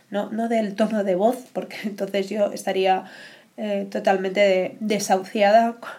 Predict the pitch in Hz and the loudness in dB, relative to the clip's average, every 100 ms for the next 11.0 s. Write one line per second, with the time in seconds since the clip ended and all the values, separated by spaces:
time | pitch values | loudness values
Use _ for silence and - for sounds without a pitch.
0 | _ _ - - - 233 190 190 196 226 | _ _ -12 -12 -12 -6 -2 -2 -4 -8
1 | 208 202 196 202 226 240 - - _ - | -8 -4 -2 0 -2 -4 -12 -20 _ 2
2 | 240 254 269 269 - - - 214 208 240 | 6 6 4 -2 -18 -20 -4 -2 2 4
3 | 240 240 202 202 202 196 196 190 180 180 | 4 4 -2 0 2 6 6 4 0 -2
4 | 190 185 190 196 180 220 262 - 202 196 | -2 -4 0 2 4 4 2 0 0 0
5 | 185 - 185 190 196 190 208 196 196 220 | -2 -10 -4 -2 0 0 0 2 4 4
6 | 220 - 202 196 202 208 254 262 - 208 | 4 -2 -4 2 2 4 2 0 -6 -4
7 | 196 202 214 202 214 202 190 185 - - | 0 0 -2 -8 -8 -2 -2 -2 -8 -10
8 | - 208 214 208 196 180 - 196 214 - | -2 0 2 0 0 -2 2 4 2 -2
9 | 196 196 190 196 190 - 208 190 190 190 | -2 0 0 4 4 2 -4 -2 -2 -2
10 | 190 190 196 208 202 - 190 202 233 | -2 0 4 4 2 -2 0 2 0